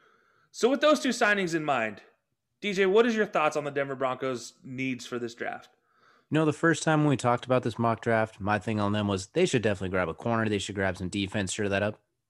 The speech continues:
Speaker 2: But, I mean, like you mentioned, Kyle Fuller, Ronald Darby, bringing back Justin Simmons, big, big time. Bringing back Kareem Jackson on a cheaper deal. Bringing back Von Miller, and then also re-signing Shelby Harris. Just, their defense is pretty good.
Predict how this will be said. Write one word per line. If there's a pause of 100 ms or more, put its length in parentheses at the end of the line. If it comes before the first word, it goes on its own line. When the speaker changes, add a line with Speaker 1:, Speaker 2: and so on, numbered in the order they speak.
(140)
Speaker 2:
But,
I
mean,
like
you
mentioned,
Kyle
Fuller,
Ronald
Darby, (160)
bringing
back
Justin
Simmons,
big, (200)
big
time. (200)
Bringing
back
Kareem
Jackson
on
a
cheaper
deal. (640)
Bringing
back
Von
Miller, (180)
and
then
also
re-signing
Shelby
Harris.
Just, (640)
their
defense
is
pretty
good.